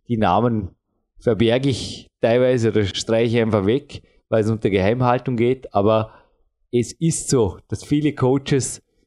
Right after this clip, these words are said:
nach Hause fuhren und dort wirklich innerhalb von acht Wochen das Leben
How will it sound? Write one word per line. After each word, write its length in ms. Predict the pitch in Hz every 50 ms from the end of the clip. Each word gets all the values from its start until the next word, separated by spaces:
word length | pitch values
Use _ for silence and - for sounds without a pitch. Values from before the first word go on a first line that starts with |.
| _ _ -
nach 160 | - - -
Hause 340 | 98 117 143 151 131 160 131
fuhren 320 | 117 147 151 160 151 143
und 140 | 135 - -
dort 220 | 123 123 123 -
wirklich 340 | 135 135 131 - - 131 120
innerhalb 360 | 139 143 135 123 120 120 -
von 120 | - 131 120
acht 260 | 107 113 113 - -
Wochen 240 | 135 127 123 127 123
das 120 | 120 104
Leben 360 | 117 131 139 139 131 113 -